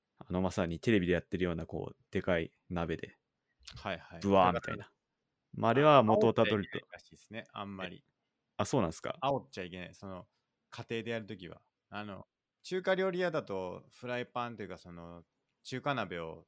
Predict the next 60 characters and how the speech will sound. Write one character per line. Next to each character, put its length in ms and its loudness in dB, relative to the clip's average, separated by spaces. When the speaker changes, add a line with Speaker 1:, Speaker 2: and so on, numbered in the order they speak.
Speaker 2:
ふ 160 -12
る-、 100 -12
振 120 -10
る 80 -4
っ 20 -12
て 140 -10
る 20 -6
じ 60 -6
ゃ 40 -4
な 20 -10
い 20 -12
で 60 -18
す 60 -20
か、 160 -20
バ 160 -8
ー 40 -14
バ 160 -16
ー 40 -8
バ 80 6
ー。 0 -
Speaker 1:
は 60 8
い 20 0
は 200 2
い。 140 -8
Speaker 2:
あ 100 -8
れ 80 -4
や 160 2
る 140 -4
と 240 2
温 180 0
度 100 0
下 160 -6
が 80 -2
っ 40 -8
ち 100 -10
ゃ 60 -4
う 20 -6
ん 40 -8
で 60 -18
す 60 -20
よ 80 -20
ね、 220 -20
家 180 -18
庭 180 -8
だ 140 -12
と。 100 -4
Speaker 1:
は 80 0
い。 140 -12
Speaker 2:
火 100 -12
力 240 -12
が。 220 -8
Speaker 1:
あ 400 4
ー、 40 0
な 80 0
る 60 -4
ほ 80 -8
ど。 160 -10
Speaker 2:
だ 80 -8
か 80 -6
ら、 240 -6